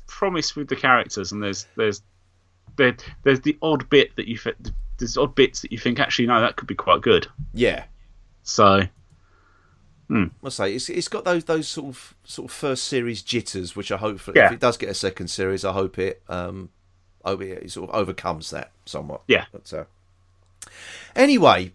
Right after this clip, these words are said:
Speaker 2: um, now on to our next episode. Um,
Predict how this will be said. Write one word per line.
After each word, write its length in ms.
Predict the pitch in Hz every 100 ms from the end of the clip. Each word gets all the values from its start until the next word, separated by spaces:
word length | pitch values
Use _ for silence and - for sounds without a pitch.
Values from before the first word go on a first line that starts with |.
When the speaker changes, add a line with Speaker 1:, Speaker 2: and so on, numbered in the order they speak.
| 170
Speaker 2:
um, 420 | 175 180 185 180 _ _ _ _ _ _ _
now 220 | 180 190 156
on 200 | 226 262
to 220 | - 208
our 280 | 175 160 135
next 500 | 139 160 - - - -
episode. 720 | 135 - 113 - 85 76 67 - - - -
Um, 560 | 117 123 123 123 123